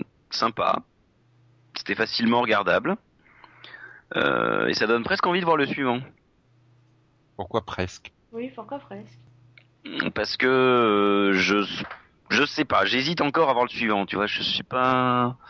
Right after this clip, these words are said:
Speaker 2: C'est pas comme si ton planning série était blindé, quoi.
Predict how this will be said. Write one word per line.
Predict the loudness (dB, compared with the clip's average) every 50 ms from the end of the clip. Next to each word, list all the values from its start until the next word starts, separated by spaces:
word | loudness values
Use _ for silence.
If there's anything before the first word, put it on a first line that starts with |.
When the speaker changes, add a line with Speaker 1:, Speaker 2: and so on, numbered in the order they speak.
| -20 -14 -12
Speaker 2:
C'est | -10 -6 -4
pas | -2 -2
comme | 0 -2 -2
si | -4 -6 -6 -4
ton | -4 -4
planning | 0 0 0 0 0 -2 -6
série | -6 -6 -4 -4 -2 -4 -6
était | -6 -6 -6 -6
blindé, | -2 0 0 0 2 2 2 2 2 2 2 0
quoi. | -4 -4 -4 -2 -2 -4 -4 -8